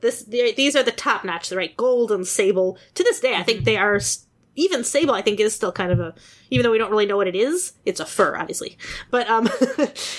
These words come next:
Speaker 1: it's still a kind of, ermine
Speaker 2: Kind of
Speaker 1: and sable
Speaker 2: weasel?
Speaker 1: are still kind of metaphors for wealth, even if you don't really know what they are, right? They go with gold. So yeah, so here they are.
Speaker 2: Mm-hmm.
Speaker 1: Um, yeah, so you can't wear them.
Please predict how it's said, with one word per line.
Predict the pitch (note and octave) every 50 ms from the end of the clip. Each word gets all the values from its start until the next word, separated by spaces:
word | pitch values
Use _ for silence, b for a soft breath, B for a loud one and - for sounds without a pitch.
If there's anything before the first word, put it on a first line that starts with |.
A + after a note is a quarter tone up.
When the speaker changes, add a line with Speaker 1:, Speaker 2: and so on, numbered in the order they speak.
| B B B
Speaker 1:
it's | C4 B3+ - -
still | - - D4 C#4 C4+
a | C4
kind | C4 - C4+ B3 A#3+ A3+
of, | A3 - -
ermine | C4+ E4 G4 F#4 E4+ E4
Speaker 2:
Kind | D4+ C#4
of | C4 A#3+
Speaker 1:
and | A#3 A#3
sable | - D#4+ E4 D4 D#4+ D#4 A#3+ B3+ A3
Speaker 2:
weasel? | G#3 G3
Speaker 1:
are | G3+
still | - - - A3+ A3 G#3+ G#3 G3+
kind | - - A3+ G#3+
of | G#3 F#3+ F#3 - B B B
metaphors | G3 F#3+ G#3+ A#3+ B3+ B3 - A#3 G#3+ G3 F3+
for | - - F#3+ F#3
wealth, | F#3 A3 C#4+ C4+ D#3+ D#3+ G3+ - - - - - _ b b b
even | A#3+ A#3 A#3 A3
if | A3
you | A3 F#3
don't | G#3+ G#3+ -
really | - G#3 G#3 G#3
know | G3+ G3+
what | G3 G3
they | G3 E3+
are, | E3+ D#3+ - - - -
right? | F#3+ F#3+ F#3+ - -
They | - A#3+
go | A3+ B3+ B3
with | A#3 - F3+
gold. | F3 F#3 F3 E3 D#3 D#3+ - - B B B
So | B - C4
yeah, | C4+ B3+ -
so | - - A3 G#3+
here | C4 C4
they | A#3 G#3
are. | E3 D3+ F#3
Speaker 2:
Mm-hmm. | - - - - - - - - - G3+ A#3
Speaker 1:
Um, | A#3+ A#3 A3+ A3 A3 - _ _ _ _ _ _ _ _ _ _ _ _ _ _ _ _ _ _ _ _
yeah, | - A3+ A3 -
so | - - G3+
you | -
can't | - E4 - A3
wear | G#3+ G3
them. | F#3 -